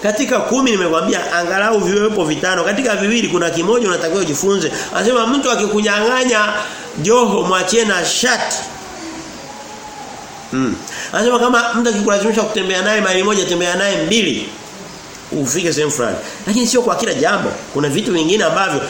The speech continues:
kwa mfano, kama kuna kitu ambacho nikikipoteza kitawaathiri na wengine watano, sita, maana yake ni kosa.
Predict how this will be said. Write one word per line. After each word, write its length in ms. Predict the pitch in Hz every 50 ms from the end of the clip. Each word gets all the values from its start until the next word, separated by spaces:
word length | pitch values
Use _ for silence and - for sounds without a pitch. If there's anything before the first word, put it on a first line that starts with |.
| - -
kwa 100 | - -
mfano, 240 | 220 254 233 180
kama 240 | 165 165 196 269 233
kuna 160 | 202 190 175
kitu 220 | 156 - 247 - 180
ambacho 400 | 160 190 202 196 196 165 156 - - - - - - - - - - - - - - - - - - - - - - - - - - - - - - -
nikikipoteza 1040 | 135 156 185 - - 196 151 - 196 - - 180 175 175 220 240 240 226 226 220 208
kitawaathiri 1000 | - - 208 196 190 185 180 175 175 170 - - 208 202 202 196 202 196 190 185
na 120 | 180 165
wengine 480 | 165 165 165 160 160 160 185 190 180 175
watano, 540 | 165 160 151 156 - 180 180 180 175 165 -
sita, 340 | - - 180 151 - 117 92 - -
maana 260 | 117 131 139 139 156
yake 420 | 175 170 - - 139 139 135 139 - - - - -
ni 120 | 113 120
kosa. 460 | 117 - - 226 214 208 - 113 95